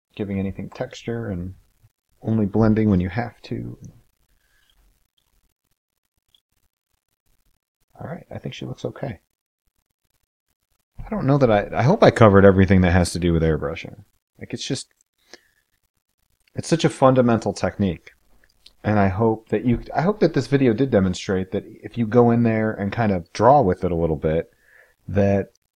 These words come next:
you can create some interesting forms and you don't have to just use it as a big blanket gradient tool. I think that people can get themselves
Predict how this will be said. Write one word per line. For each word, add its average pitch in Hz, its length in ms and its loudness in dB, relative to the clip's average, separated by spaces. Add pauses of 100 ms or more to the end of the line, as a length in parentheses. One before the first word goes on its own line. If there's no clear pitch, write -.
(720)
you 104 220 -8
can 104 320 -2
create 113 420 -4
some 101 380 -4
interesting 101 400 -8
forms 104 400 -4
and 95 60 -2
you 95 60 0
don't 104 180 0
have 98 100 -6
to 95 60 -16
just 92 220 -8
use 95 220 -2
it 90 80 -4
as 85 140 -4
a 90 60 -6
big 92 420 -6 (320)
blanket 90 560 -2 (240)
gradient 87 540 -2
tool. - 320 -16 (760)
I - 60 -18
think 92 140 -6
that 101 100 -2
people 92 260 -2
can 92 140 -6
get 87 140 -4
themselves 80 960 -6